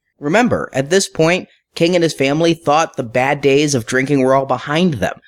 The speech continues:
the financial problems and frustration with publication leading him to a happier present.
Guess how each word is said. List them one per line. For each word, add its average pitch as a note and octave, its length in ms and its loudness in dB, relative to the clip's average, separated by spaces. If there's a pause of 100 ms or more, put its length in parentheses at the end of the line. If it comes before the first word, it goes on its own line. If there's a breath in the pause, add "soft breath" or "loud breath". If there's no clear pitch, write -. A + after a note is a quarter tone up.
(200 soft breath)
the B2 80 -4
financial C3+ 500 -2
problems C#3 640 -2
and G#2+ 120 -2
frustration B2 640 -2
with A#2 140 0
publication B2+ 840 -2
leading C3 300 4
him C#3 160 2
to D3 220 2
a C3+ 60 2
happier B2 580 -6
present. B2+ 520 -4